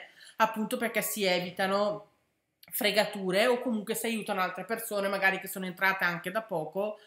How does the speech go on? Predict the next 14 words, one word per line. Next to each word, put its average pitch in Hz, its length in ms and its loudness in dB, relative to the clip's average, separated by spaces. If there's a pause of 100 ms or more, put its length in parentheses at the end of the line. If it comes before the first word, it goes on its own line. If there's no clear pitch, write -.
(260)
a 226 100 6
scoprire 220 580 2
nuovi 196 280 0
siti, 208 520 -4
e 247 80 -4
soprattutto 247 600 -2
si 247 160 2
aiuta 220 360 0
un 202 120 -2
sito 214 360 -2
che 180 100 -6
è - 20 -2
appena 214 300 2
nato, 185 760 0